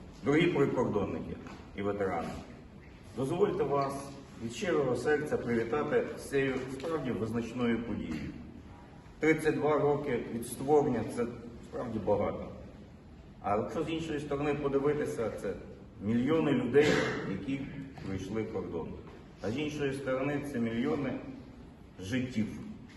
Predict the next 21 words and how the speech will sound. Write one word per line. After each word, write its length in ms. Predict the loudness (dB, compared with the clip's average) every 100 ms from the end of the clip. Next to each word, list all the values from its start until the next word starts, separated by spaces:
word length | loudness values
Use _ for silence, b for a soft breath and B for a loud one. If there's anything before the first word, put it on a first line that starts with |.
| 0
Дякую 420 | 2 2 0 0
вам 220 | 0 2
величезне 720 | 2 2 2 2 2 0 -4 -4 -4
за 140 | 0
вашу 380 | 4 6 4 2 -6 -10 -14 -14 -16 -12 -4
службу. 400 | -2 -2 -4 -8 -10 -14 -16 -18 -12 0
За 100 | 2
вашу 340 | 2 0 -2
службу 640 | -4 -2 -2 -2 0 0 -2 -8 -12 -14 -16 -16 -18 -8
не 160 | -2 -2
тільки 320 | -2 -2 0
на 220 | 2 0
західному 680 | 2 0 0 -2 -4 -6 -4
кордоні, 440 | -4 -4 -4 -6 -6 -8 -6
а 60 |
взагалі 340 | -2 -2 -2 0
за 120 | 2
вашу 320 | 2 0 -4 -4
службу 380 | -4 -2 -4 -6 -8 -12 -14 -16 -16 -6
для 140 | 0 2
держави. 480 | 2 0 -2 -2